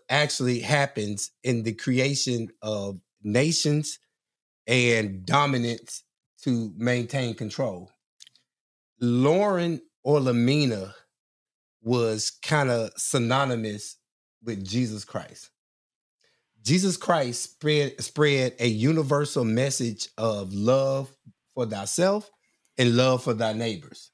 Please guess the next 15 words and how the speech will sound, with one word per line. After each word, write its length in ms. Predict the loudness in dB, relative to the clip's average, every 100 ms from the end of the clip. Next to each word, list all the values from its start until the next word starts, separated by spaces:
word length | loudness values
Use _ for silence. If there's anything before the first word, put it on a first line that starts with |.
| _ _ _ _
But 240 | -2 0 0
he 180 | 0 2
ran 280 | 4 2
into 260 | 2 -2 0
opposition 800 | 0 0 -2 -2 -2 -2 -10 -12 _
from 380 | -4 -4 -4 -8 -10
the 100 | -6
Roman 440 | -2 0 0 0 -2
Empire. 520 | -2 -4 -8 -12 -20 _ _ _ _ _ _ _ _ _
Martin 320 | 0 4 4 2
Luther 200 | 0 0
King, 480 | 2 2 0 -4 -8
same 440 | -2 2 2 2
thing. 440 | 0 0 0 -2 0
Love, 480 | 4 4 2 -2